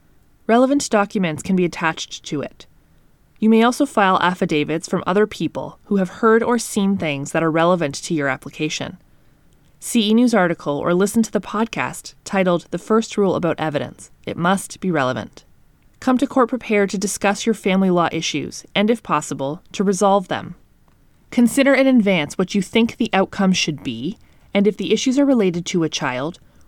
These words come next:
what would be in the best interests of the children. Section thirty-seven of the Family Law Act states that the judge and the parties must only consider the best interests of the child when making orders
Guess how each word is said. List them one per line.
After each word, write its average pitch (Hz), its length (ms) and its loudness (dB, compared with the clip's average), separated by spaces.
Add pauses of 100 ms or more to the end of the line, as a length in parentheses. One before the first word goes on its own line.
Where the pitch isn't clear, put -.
what 214 180 2
would 233 160 2
be 196 180 2
in 185 100 4
the 180 80 4
best 180 460 -2
interests 180 720 -4
of 165 160 -4
the - 80 -8
children. - 520 -4 (800)
Section 254 360 0
thirty-seven 240 560 2
of 156 80 -2
the 160 100 -4
Family 185 360 2
Law 180 220 2
Act 156 260 -4
states - 420 -6
that 156 140 -10
the 170 80 -2
judge 190 280 0
and 233 140 2
the 233 60 0
parties 160 400 -2
must 180 380 0
only 190 240 2
consider 180 460 0
the 147 80 -2
best 175 380 -4
interests 180 340 -2
of 175 120 -2
the 170 80 -4
child 156 640 -2
when 165 160 -2
making 190 300 -2
orders 170 360 0